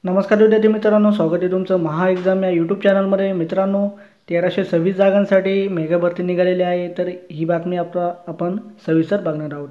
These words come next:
आणि तुम्ही जर चॅनलवर नवीन असाल तर सगळ्यात अगोदर आपल्या चॅनलला सबस्क्राईब करून घ्या.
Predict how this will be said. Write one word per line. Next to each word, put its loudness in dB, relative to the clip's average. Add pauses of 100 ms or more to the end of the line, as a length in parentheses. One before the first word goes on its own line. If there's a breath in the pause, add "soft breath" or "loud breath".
आणि -4
तुम्ही 0
जर 6
चॅनलवर 4
नवीन 0
असाल 0
तर -4
सगळ्यात 0
अगोदर 0
आपल्या -2
चॅनलला -2 (500 loud breath)
सबस्क्राईब 0
करून -6
घ्या. -10